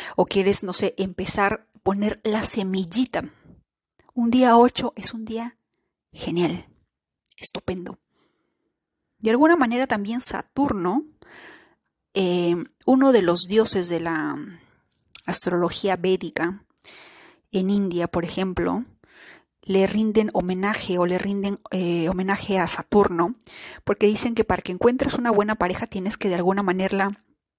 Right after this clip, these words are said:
eh, adorar, entre comillas, a Saturno. Y en parte tiene lógica, porque estamos hablando del número ocho y tiene que ver con la unión.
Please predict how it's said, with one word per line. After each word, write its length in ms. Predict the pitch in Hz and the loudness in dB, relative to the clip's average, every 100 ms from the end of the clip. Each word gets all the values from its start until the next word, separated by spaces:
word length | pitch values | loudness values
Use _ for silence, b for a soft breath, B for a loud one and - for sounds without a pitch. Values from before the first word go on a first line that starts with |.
| _ _ _ _ _ - | _ _ _ _ _ -2
eh, 500 | 185 151 107 - 170 - | 2 2 0 -2 -6 -4
adorar, 720 | 175 175 185 170 190 202 - | -2 0 0 2 2 2 -2
entre 440 | 208 190 - 190 339 | -8 -10 -6 -4 -2
comillas, 680 | 170 175 175 - - - - B B B | -2 -2 -4 0 2 0 -2 B B B
a 100 | - | -4
Saturno. 480 | - - 311 262 - _ _ _ _ _ _ _ b b b b | -4 0 0 0 -6 _ _ _ _ _ _ _ b b b b
Y 60 | |
en 80 | 240 | 2
parte 280 | - 494 480 - | 4 4 2 0
tiene 320 | - 285 294 | 0 0 2
lógica, 600 | 233 240 - 185 165 233 - _ _ _ _ _ _ _ _ | 2 2 0 -6 -6 -6 -10 _ _ _ _ _ _ _ _
porque 200 | - - | -6 -2
estamos 300 | 233 294 311 | 2 2 2
hablando 300 | 220 208 226 | 0 0 2
del 140 | 180 185 | 2 -2
número 300 | 220 196 196 | -4 -4 -2
ocho 360 | 233 - - - _ B B B B B | -2 -4 -8 -10 _ B B B B B
y 80 | 208 | -4
tiene 240 | 233 233 220 | 0 0 2
que 100 | 190 | 0
ver 140 | 202 | 0
con 180 | 226 185 | 0 0
la 60 | |
unión. 500 | 170 175 196 170 175 | -2 -2 -2 -2 -8